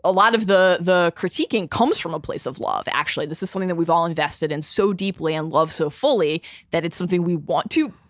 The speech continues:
put under the microscope and examine in a way that we would examine a great work of literature, you know? So when you see other people who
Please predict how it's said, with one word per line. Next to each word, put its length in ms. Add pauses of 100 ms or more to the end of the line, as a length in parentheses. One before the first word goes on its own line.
(100)
put 160
under 180
the 80
microscope 680
and 260
examine 560
in 140
a 80
way 280
that 160
we 140
would 160
examine 400
a 60
great 160
work 160
of 100
literature, 540 (160)
you 100
know? 240 (460)
So 560 (540)
when 200
you 100
see 380
other 180
people 600 (520)
who 360